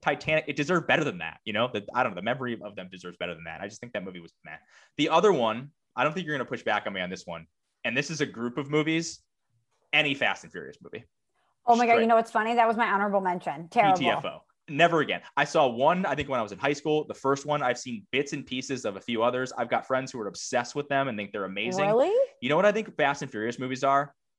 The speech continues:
Speaker 1: They're made for teenage boys and people with
Speaker 2: Yeah.
Speaker 1: teenage boy temperament. It's like, "Oh, hot chicks, cars, burnouts, boobs." And it's just n-, none of
Speaker 2: Yeah.
Speaker 1: it. It's not good. And again, I'm gonna spin this off a little bit.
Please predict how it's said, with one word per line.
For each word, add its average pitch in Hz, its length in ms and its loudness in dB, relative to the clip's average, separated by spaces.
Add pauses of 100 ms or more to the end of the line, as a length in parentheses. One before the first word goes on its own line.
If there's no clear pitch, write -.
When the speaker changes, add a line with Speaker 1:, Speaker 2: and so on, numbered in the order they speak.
(160)
Speaker 1:
They're 135 140 4
made 135 300 2
for 151 340 -2 (120)
teenage 110 400 0
boys 78 380 -12 (520)
and 107 220 -4
people 123 280 -6
with 113 100 2
Speaker 2:
Yeah. 175 60 -6
Speaker 1:
teenage 104 320 -6
boy 95 200 -4
temperament. 87 480 -6
It's - 80 -20
like, 117 160 -6
"Oh, 156 460 4 (280)
hot 185 260 4
chicks, - 360 -4
cars, 160 540 2
burnouts, 151 720 -2 (100)
boobs." 185 520 0
And 135 120 -2
it's 139 140 -2
just - 240 -10
n-, 151 220 -2
none 165 260 4
of 190 80 6
Speaker 2:
Yeah. 190 60 6
Speaker 1:
it. 185 160 0
It's - 180 -6
not 147 300 4
good. 131 340 0
And 135 120 2
again, 151 420 2 (300)
I'm 139 120 4
gonna 160 220 0
spin 156 320 -4
this 156 160 -2
off 147 240 4
a 175 40 -6
little 180 180 -2
bit. 196 240 2